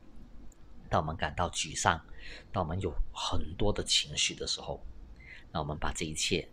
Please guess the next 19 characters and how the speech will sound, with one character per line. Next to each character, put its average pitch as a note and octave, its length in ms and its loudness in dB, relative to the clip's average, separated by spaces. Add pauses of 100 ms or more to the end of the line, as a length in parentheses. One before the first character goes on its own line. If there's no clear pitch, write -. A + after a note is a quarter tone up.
带 E2+ 140 -2
到 D2+ 360 -4
上 - 300 -2
帝 D#2+ 100 -4
的 D2 80 -2
面 D2+ 220 -4
前， - 260 -4 (560)
让 D2 200 -4
上 E2 400 -4
帝 E2 320 -2 (180)
亲 - 320 0
自 E2+ 220 -6
在 D#2 180 -6
当 C#2+ 260 -2
中 D2+ 300 -2 (320)
来 C2+ 220 0
做 D#2 420 2 (500)
医 F#2+ 160 0
治， - 300 -2